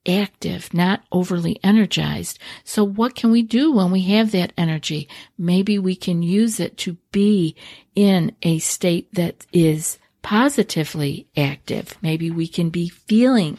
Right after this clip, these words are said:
active instead of feeling anxious. Sometimes just by turning these statements around a little bit and looking at them from a little bit of a different perspective, they aren't so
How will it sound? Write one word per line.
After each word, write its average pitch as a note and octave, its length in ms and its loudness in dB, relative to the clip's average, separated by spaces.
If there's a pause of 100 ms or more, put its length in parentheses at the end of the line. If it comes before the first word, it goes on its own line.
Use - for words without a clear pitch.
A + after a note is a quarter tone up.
active D3+ 540 -4 (240)
instead F#3+ 380 0
of F#3+ 100 -4
feeling D#3+ 460 -4 (120)
anxious. - 640 -2 (260)
Sometimes G#3+ 1120 0
just A3 420 -4
by E3+ 320 -4
turning A#3 800 2 (360)
these F#3+ 520 0 (240)
statements G3 800 -2
around E3 600 0
a G3+ 60 2
little E3 300 -2
bit D#3 360 -4
and D#3+ 300 -2 (120)
looking A3 600 2
at D#3+ 180 -4
them D#3+ 120 -2
from D#3+ 240 -6
a D3+ 120 -6 (360)
little D4+ 300 -2
bit B3+ 160 2
of G#3 100 0
a F#3+ 60 0
different F#3 340 -4
perspective, E3+ 880 -6 (320)
they F#3+ 260 0
aren't A#3+ 540 2
so G3+ 480 -2